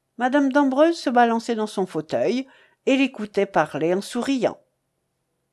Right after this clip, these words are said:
Un industriel, ancien carbonaro, tâcha de lui démontrer que les d'Orléans étaient une belle famille, sans doute. Il y avait des abus. «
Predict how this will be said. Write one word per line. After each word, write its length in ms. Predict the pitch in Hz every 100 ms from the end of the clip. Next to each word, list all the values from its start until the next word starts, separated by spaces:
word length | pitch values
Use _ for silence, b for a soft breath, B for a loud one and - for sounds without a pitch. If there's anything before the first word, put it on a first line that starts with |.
| _ -
Un 180 | 202 226
industriel, 1040 | 285 294 381 - - 190 190 285 294 156 b b b
ancien 420 | 160 165 - 202 170
carbonaro, 840 | 170 151 156 190 214 226 285 302 b b b b b
tâcha 400 | - 302 - 370
de 120 | 269
lui 260 | 214 196 214
démontrer 720 | 185 302 202 175 - 160 151
que 120 | -
les 180 | 190 202
d'Orléans 680 | 180 285 277 262 262 285 -
étaient 240 | 233 240
une 280 | 247 220 208
belle 320 | 190 349 349
famille, 440 | - 311 254 151 151
sans 240 | - 151
doute. 360 | 151 151 - - - _ _ _ _
Il 160 | 208 165
y 100 | 160
avait 200 | 151 190
des 220 | 151 139
abus. « 380 | 190 165 143